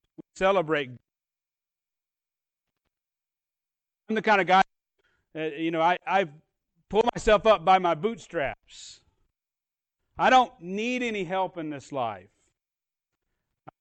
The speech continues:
don't need any help from you. As Christians, we have it's made worse because we have thousands of resources. Studies.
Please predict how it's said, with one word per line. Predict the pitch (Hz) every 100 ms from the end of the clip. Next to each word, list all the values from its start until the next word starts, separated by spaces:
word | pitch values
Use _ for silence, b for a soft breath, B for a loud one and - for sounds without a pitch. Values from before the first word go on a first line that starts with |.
| _ _ -
don't | 226 180
need | 180 214 240
any | 214 180
help | 165 160 131
from | 139 117
you. | 101 95 95 _ _ _ _ _ _ _ _ -
As | 151 -
Christians, | 208 226 - 175
we | 147 175
have | 180 165 139 _ _ _ - _ _ _ -
it's | 156 151
made | 170 180 160
worse | 185 233 202
because | 165 165 143
we | 170
have | 170 -
thousands | 170 185 214 170 175
of | 156 156
resources. | 202 180 - - 151 - - _ _ _ _ _ _ _ _ _ _ _ _ _ _ _ _ _ _ _ _ _ _ _ _ _ -
Studies. | - 110